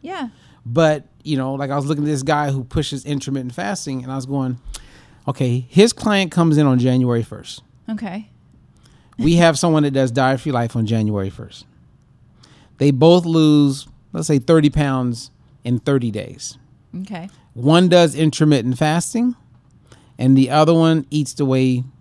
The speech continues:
Speaker 2: we talk about eating.
Speaker 1: Yes.
Speaker 2: Three meals, they're snacking otherwise.
Speaker 1: Right. They're not starving.
Speaker 2: If they both lose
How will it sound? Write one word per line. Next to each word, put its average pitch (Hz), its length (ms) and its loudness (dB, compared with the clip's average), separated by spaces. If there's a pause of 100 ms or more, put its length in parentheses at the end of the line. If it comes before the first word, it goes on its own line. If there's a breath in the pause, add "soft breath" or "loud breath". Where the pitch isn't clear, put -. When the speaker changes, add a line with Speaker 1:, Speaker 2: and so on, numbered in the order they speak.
Speaker 2:
we 127 200 -2
talk 123 200 -2
about 110 240 -6
eating. 92 300 -16
Speaker 1:
Yes. - 440 -16 (400 soft breath)
Speaker 2:
Three 147 200 4
meals, 143 640 2
they're 123 220 -10
snacking 131 640 -2
otherwise. 107 520 -12
Speaker 1:
Right. - 180 -12 (440)
They're 156 120 -14
not 160 160 -14
starving. 180 680 -10
Speaker 2:
If 147 160 2
they 151 160 4
both 190 500 4
lose 165 600 0